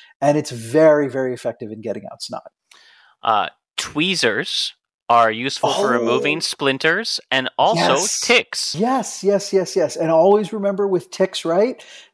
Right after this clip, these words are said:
Speaker 1: Grasp the body and you pull straight perpendicular to the skin. Make sure the head comes out.
Speaker 2: Now, this is no longer recommended, but I think just because you don't wanna keep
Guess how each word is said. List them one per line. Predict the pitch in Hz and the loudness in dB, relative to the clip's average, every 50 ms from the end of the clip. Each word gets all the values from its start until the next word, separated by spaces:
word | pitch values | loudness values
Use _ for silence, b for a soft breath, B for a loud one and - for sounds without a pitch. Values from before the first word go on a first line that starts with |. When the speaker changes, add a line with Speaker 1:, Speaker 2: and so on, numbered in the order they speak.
| - 147 | -12 -4
Speaker 1:
Grasp | - 151 147 147 160 175 - - - - - - | 2 4 4 6 4 2 0 -4 -10 -12 -14 -8
the | - 170 | -6 0
body | 156 160 151 151 160 165 202 226 - _ _ _ _ _ - | 4 4 6 6 4 2 0 -6 -10 _ _ _ _ _ -10
and | - 147 143 | -8 -6 -2
you | 139 156 | -2 -2
pull | 151 - - 170 160 151 147 | -2 -2 -2 0 0 0 0
straight | - - - - - - 160 175 185 190 - - - | -2 -4 -6 -6 -4 0 2 2 2 2 0 -10 -6
perpendicular | - - 180 - - 190 165 156 170 - - 180 165 156 160 151 | 0 0 0 2 2 0 0 0 -6 -4 -2 -2 -2 -2 -2 -4
to | 151 - 143 | -6 -8 -12
the | 131 - | -10 -10
skin. | - - - - 143 139 139 135 135 139 131 b b b b b b b | -10 -10 -4 -2 -2 -2 -2 -4 -6 -10 -14 b b b b b b b
Make | 135 147 147 143 - | 2 2 2 2 2
sure | - 165 156 151 147 131 | 0 2 2 2 4 2
the | 135 123 | 2 2
head | 120 139 123 113 | 2 0 0 0
comes | - 127 110 110 104 | -2 -4 -4 -2 -2
out. | - - - - | -4 -4 0 0
Speaker 2:
Now, | 127 123 120 117 113 | 2 4 4 4 2
this | 110 107 110 127 143 - - | 2 -2 -4 -6 -4 -2 -2
is | 165 139 135 | -4 -4 -4
no | 131 127 127 127 127 123 120 120 117 113 | -2 0 2 2 2 2 0 0 -2 -4
longer | 107 104 104 107 107 113 123 131 143 156 156 143 151 151 147 143 139 135 131 123 - - | -6 -10 -14 -10 0 2 4 4 4 2 0 0 0 2 4 4 6 4 4 2 0 -2
recommended, | - 117 123 120 - 127 117 120 120 123 127 120 113 | -2 0 0 0 0 -2 -2 -2 -2 0 -2 -2 0
but | 117 113 | 2 0
I | 113 | 0
think | 107 - 151 143 - | 0 -2 -6 -8 -6
just | - 127 - | -10 -12 -10
because | - 120 - - 110 - | -10 -10 -8 -8 -8 -6
you | 117 117 | -2 -4
don't | 120 101 87 | -2 -2 0
wanna | 110 107 101 92 | -2 -2 -2 -4
keep | - - - - - - | -10 -10 -8 -8 -8 -10